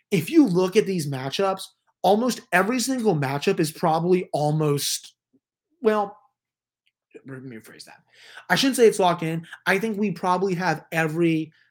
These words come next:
playoff team for the most part that's gonna be in. You know, Winnipeg ver-, I mean, not Winnipeg, Minnesota versus Edmonton. Those two teams, I think, will hundred percent get in. I know the Oilers have struggled a little bit recently, but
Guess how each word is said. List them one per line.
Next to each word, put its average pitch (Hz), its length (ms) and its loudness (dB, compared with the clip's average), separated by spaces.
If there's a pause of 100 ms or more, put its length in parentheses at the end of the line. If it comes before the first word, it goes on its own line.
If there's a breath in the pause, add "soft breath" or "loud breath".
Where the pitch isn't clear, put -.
(200)
playoff 156 360 2
team 147 240 -8
for - 80 -10
the 139 100 -8
most 135 260 -8
part 127 140 -12
that's 107 160 -16
gonna 107 160 -14
be 92 160 -16
in. 69 80 -16 (160)
You 139 120 -12
know, 113 200 -12 (280 soft breath)
Winnipeg 190 640 2
ver-, 185 240 0
I - 40 -6
mean, 160 160 -2
not 147 180 -12
Winnipeg, 123 320 -16 (240 loud breath)
Minnesota 196 720 4
versus 170 480 -2
Edmonton. 151 800 -4 (920)
Those 185 200 6
two 202 140 0
teams, 165 260 -2
I 165 120 -2
think, 160 120 -4
will 156 80 -2
hundred 156 160 -6
percent 156 220 -6
get 151 80 -2
in. 147 80 -2
I 165 80 -2
know 190 60 2
the 202 180 4
Oilers 160 280 0
have 147 120 -4
struggled 156 300 -4
a 156 40 -2
little 160 200 0
bit 160 120 -4
recently, 147 440 -8
but 139 220 -4